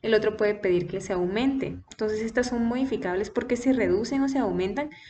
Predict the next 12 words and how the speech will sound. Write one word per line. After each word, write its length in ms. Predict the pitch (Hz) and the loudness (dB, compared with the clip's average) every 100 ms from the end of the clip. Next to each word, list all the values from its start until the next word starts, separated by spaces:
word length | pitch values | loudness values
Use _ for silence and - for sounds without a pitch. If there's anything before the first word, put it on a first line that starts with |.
| - _ | -20 _
proporcionalmente 1400 | 262 262 247 247 214 190 180 190 233 262 262 311 - - _ | 4 6 2 2 -2 0 0 0 0 -2 0 -4 -6 -20 _
a 140 | 269 262 | 0 2
las 220 | 262 254 | 2 2
necesidades 920 | 233 226 226 - 208 190 196 247 285 | 0 0 -2 -2 0 2 2 0 0
del 160 | 262 226 | 0 2
alimentista 800 | 202 190 175 170 254 302 - - | 2 2 -2 -2 -4 -2 -2 0
y 140 | 277 | 2
la 140 | 254 - | 2 2
capacidad 800 | 196 - 185 - 160 190 370 - _ - _ | -2 -4 -6 -4 -2 -2 -4 -10 _ -20 _
del 280 | 190 190 190 | -2 2 2
alimentante. 760 | 185 185 190 202 254 185 - - _ _ _ - - | 2 2 0 -2 -2 -2 -6 -18 _ _ _ -20 -10
Bien, 360 | 95 - 151 | -10 -10 -16